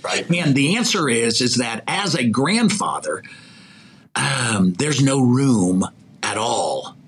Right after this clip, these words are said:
Speaker 2: for anything except for, "Hey, let's figure out how we did it." So on day two, we all locked arms. Now,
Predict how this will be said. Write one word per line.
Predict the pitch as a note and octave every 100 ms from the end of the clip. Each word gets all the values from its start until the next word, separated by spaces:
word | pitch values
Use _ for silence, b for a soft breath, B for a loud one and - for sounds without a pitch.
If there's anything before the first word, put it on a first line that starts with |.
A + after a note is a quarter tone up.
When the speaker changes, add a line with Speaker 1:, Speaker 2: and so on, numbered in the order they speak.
| -
Speaker 2:
for | - - -
anything | B2+ C#3 A#2+ - F#2+
except | F2+ - B2 G2
for, | - G2 F2+ - B
"Hey, | - G#2
let's | G#2 A#2+ - -
figure | - B2 A2+ F#2+
out | F2
how | G#2
we | F#2+
did | F#2 F#2+
it." | D#2+
So | -
on | F#2
day | G2+ C#3+ C#3+
two, | C#3+ A#2+
we | F#2+ E3
all | C3+ G2
locked | F#2 - - -
arms. | - G#2 F2 E2 - B B B B
Now, | B2+ B2